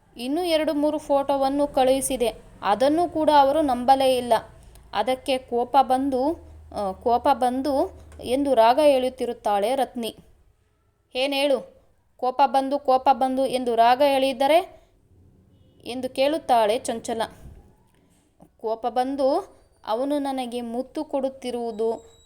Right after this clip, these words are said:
ನಾನು ಅವನಿಗೆ ಮುತ್ತು ಕೊಡುತ್ತಿರುವುದು, ಆಮೇಲೆ ಅವನು ನನ್ನನ್ನು ತಬ್ಬಿಕೊಂಡಿರುವುದು, ಬದ್ರಿ ನನ್ನನ್ನು ಕೂಸಿಮಾರಿ ಮಾಡಿರುವುದು, ಆಮೇಲೆ ಬದ್ರಿ ನನಗೆ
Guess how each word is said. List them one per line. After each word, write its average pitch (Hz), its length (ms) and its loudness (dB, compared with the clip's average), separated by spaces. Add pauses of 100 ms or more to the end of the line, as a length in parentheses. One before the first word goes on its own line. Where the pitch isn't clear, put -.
(320)
ನಾನು 220 420 -2
ಅವನಿಗೆ 302 360 0
ಮುತ್ತು 285 380 -4
ಕೊಡುತ್ತಿರುವುದು, 247 840 -4 (360)
ಆಮೇಲೆ 269 580 0 (520)
ಅವನು 311 340 6
ನನ್ನನ್ನು 262 640 -2 (720)
ತಬ್ಬಿಕೊಂಡಿರುವುದು, 262 920 -2 (360)
ಬದ್ರಿ 233 400 -4
ನನ್ನನ್ನು 269 460 -6
ಕೂಸಿಮಾರಿ 254 1000 -4
ಮಾಡಿರುವುದು, 226 840 -4 (480)
ಆಮೇಲೆ 247 580 -4 (480)
ಬದ್ರಿ 240 400 -4
ನನಗೆ 254 520 -2